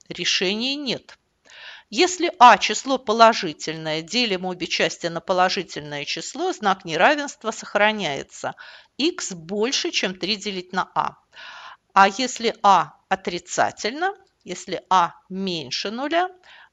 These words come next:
то, э, знак неравенства меняется на противоположный. Икс меньше, чем три делить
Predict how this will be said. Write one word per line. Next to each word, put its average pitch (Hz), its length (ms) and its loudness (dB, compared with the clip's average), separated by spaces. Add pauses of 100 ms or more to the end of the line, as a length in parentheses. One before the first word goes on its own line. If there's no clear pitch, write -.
(640)
то, 262 420 0 (140)
э, 180 840 -6 (160)
знак 220 480 0
неравенства 349 680 2
меняется 202 580 -2
на 170 160 -6
противоположный. 170 1120 -2 (120)
Икс 359 500 -4
меньше, 202 960 -2
чем 156 320 -4 (140)
три 180 480 -8
делить 143 640 -12